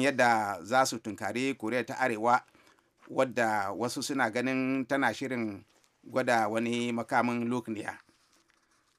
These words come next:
A Malaysia ma, Mister Obama zai zanta da Prime Minister ƙasar, Najib Razak. Kana za su halarci liyafar cin abincin dare. Mister Obama zai kasance shugaban Amurka na farko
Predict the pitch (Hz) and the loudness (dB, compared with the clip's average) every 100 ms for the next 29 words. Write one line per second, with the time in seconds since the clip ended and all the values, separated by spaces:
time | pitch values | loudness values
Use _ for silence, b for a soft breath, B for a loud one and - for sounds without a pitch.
0 | _ 135 151 330 240 262 226 151 127 131 | _ 6 8 6 6 8 10 10 8 6
1 | 135 - - 131 151 135 208 220 135 - | 6 2 -4 0 2 6 8 8 6 2
2 | _ 156 190 220 208 180 175 165 135 160 | _ -2 0 2 2 4 4 4 2 4
3 | 190 160 151 160 160 139 123 110 107 123 | 6 6 6 4 4 0 0 -4 -6 -4
4 | 135 101 - - 110 110 143 127 - 101 | -4 -6 -14 -4 -2 0 -2 -2 -6 -4
5 | 117 104 - b b b b b _ 156 | -2 -2 -4 b b b b b _ 6
6 | 135 131 131 135 127 139 143 143 117 107 | 8 8 8 6 6 4 4 2 -2 -2
7 | - - 131 135 127 117 135 - 107 135 | -6 -6 -2 -2 0 4 2 2 -6 -4
8 | 127 120 110 101 - 98 101 107 101 101 | -4 -2 -4 -8 -10 -10 -8 -8 -8 -8
9 | 101 - b b b 127 123 143 196 233 | -8 -12 b b b -8 -2 2 4 6
10 | 185 214 185 208 196 160 170 170 175 170 | 4 0 -2 -2 0 0 2 2 2 0
11 | 151 127 147 165 185 151 139 120 127 147 | -2 0 0 0 0 0 0 -2 -2 -2
12 | 143 160 156 | 2 2 2